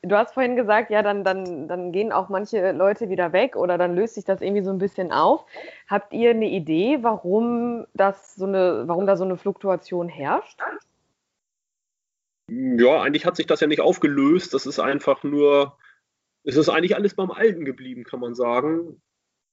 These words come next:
Speaker 2: Das kam halt damals, die, äh, damalige Leiterin, die war schon über sechzig und, ähm, die wollte gerne die Location wechseln.
Speaker 1: Mhm.
Speaker 2: Und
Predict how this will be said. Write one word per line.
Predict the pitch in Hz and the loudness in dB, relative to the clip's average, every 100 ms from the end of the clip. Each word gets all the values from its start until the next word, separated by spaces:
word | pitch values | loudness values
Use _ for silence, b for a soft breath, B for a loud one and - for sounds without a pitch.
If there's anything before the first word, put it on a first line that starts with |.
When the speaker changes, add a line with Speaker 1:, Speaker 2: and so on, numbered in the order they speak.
| _ _ | _ _
Speaker 2:
Das | 143 151 143 - - - - - - | -12 -6 -4 -4 -10 -12 -14 -18 -4
kam | - 160 185 | 2 2 4
halt | 175 170 | 2 2
damals, | 160 165 165 165 165 160 - - _ _ _ _ _ _ | 2 2 4 4 2 0 -14 -16 _ _ _ _ _ _
die, | 151 151 147 | -8 0 2
äh, | 135 139 135 131 | 6 6 6 4
damalige | 131 139 151 147 139 143 | 4 2 2 2 0 -2
Leiterin, | 135 135 185 196 180 185 185 190 196 196 - _ | 2 2 2 0 4 2 4 0 0 -4 -8 _
die | 185 | -2
war | 135 | 0
schon | 135 131 | 0 -2
über | 139 139 | 0 0
sechzig | 131 - - 208 202 - - _ _ _ _ _ _ _ _ _ | 0 -2 -2 2 2 0 -10 _ _ _ _ _ _ _ _ _
und, | 147 151 147 - - | 2 2 2 -2 2
ähm, | 127 147 143 143 135 104 139 | 4 4 2 0 -6 -8 -8
die | 135 | 2
wollte | 143 139 | 2 2
gerne | 123 123 135 | 0 0 0
die | 127 | -4
Location | 123 123 117 113 117 104 | -6 -2 0 0 -2 -2
wechseln. | 98 - 104 85 76 - _ _ _ _ _ _ - | -4 -4 -4 -4 -8 -16 _ _ _ _ _ _ -8
Speaker 1:
Mhm. | 135 113 | -2 -2
Speaker 2:
Und | 110 | -2